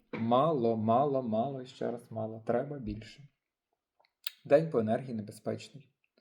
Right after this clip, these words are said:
А ще в цей день особливо треба думати, як правильно,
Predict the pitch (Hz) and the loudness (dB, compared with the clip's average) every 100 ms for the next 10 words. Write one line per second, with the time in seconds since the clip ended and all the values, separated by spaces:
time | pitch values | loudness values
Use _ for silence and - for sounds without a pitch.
0 | _ _ _ _ _ _ _ _ _ _ | _ _ _ _ _ _ _ _ _ _
1 | - _ 131 - 160 156 156 160 156 - | -20 _ -8 4 6 6 6 4 4 -2
2 | 131 139 131 131 127 127 139 139 127 123 | 0 2 2 0 0 -2 -2 -2 2 2
3 | 123 - 123 120 117 117 113 | 2 2 2 2 2 0 0